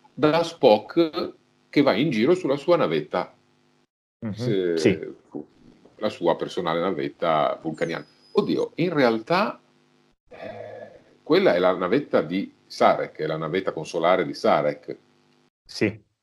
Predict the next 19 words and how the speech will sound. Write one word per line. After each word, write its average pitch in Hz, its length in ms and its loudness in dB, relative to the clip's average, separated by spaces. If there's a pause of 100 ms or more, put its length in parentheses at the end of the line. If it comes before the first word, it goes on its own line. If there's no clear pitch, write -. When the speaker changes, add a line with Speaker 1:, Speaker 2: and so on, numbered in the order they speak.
(560)
Speaker 1:
E 95 180 -4
non 87 260 -4
era 107 720 0
a 92 160 0
bordo 82 340 0
della 80 140 4
Discovery 78 600 0
fino 73 200 -8
adesso. 69 520 -4 (600)
Speaker 2:
No, 117 280 4
Speaker 1:
Di 87 60 -6
solito, 135 580 10
Speaker 2:
però - 0 - (640)
Speaker 1:
eh, - 180 -18 (300)
però? 92 560 4 (360)
Speaker 2:
Eh, 127 220 -4
però, 143 320 10
<laughs> 147 960 -4
però, 131 420 6